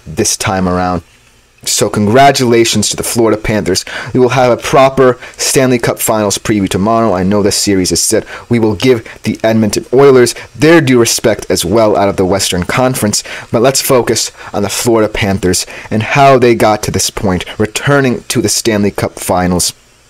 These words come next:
This Florida Panthers team is one of those teams where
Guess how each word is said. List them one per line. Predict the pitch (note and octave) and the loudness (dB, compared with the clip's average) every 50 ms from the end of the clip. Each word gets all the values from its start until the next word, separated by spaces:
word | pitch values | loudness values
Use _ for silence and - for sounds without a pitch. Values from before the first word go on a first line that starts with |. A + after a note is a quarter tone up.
| _ _ _ _ _ _ _ - - _ _ _ _ _ - - _ _ - - - - - - - | _ _ _ _ _ _ _ -20 -20 _ _ _ _ _ -20 -20 _ _ -20 -18 -16 -16 -16 -16 -6
This | A#2+ B2+ E3 D#3 - - | 0 0 2 2 0 -2
Florida | - - - D3+ C#3+ C#3 C3+ C3 | -4 -4 0 4 4 4 4 2
Panthers | - - C3+ B2 A2+ A2 A#2 A2+ - - | 0 -2 -2 -2 0 0 -2 -2 -2 -2
team | - - A#2 A2 G#2+ G#2 - - - - - - - - - - - - - _ _ _ _ _ - | -4 -2 -2 0 -2 -2 -4 -8 -16 -18 -18 -18 -18 -20 -20 -20 -20 -20 -20 _ _ _ _ _ -2
is | B2+ B2 - | -2 -2 0
one | B2 C3 C3+ C#3+ | 0 0 2 2
of | C#3+ C3 B2+ | 2 2 2
those | C3 B2 B2 - - | 2 2 2 0 -2
teams | - - - C3 A#2+ A#2 A2+ G#2+ - | -4 -2 -2 0 0 0 0 -2 -2
where | G2+ F#2+ G#2+ A2 G#2+ A2+ A2+ G2+ | -2 0 2 2 2 2 0 -2